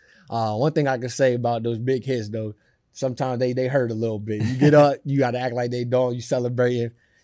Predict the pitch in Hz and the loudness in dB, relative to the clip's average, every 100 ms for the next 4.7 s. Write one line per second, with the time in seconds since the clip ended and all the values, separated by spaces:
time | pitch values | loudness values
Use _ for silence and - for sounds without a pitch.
0 | - 123 120 110 117 113 120 113 110 107 | -8 -4 -2 -4 -4 -4 -4 -4 -6 -6
1 | 110 107 104 101 85 110 110 113 - 110 | -4 -4 -6 -10 -10 -8 -8 -8 -10 -10
2 | 104 107 - _ _ - 127 170 160 190 | -10 -14 -16 _ _ -2 6 8 8 8
3 | 139 113 117 110 135 - - 135 131 131 | 6 2 -2 -4 -6 -8 -6 -2 0 0
4 | 127 127 113 113 131 107 | -2 -6 -6 -6 -6 -6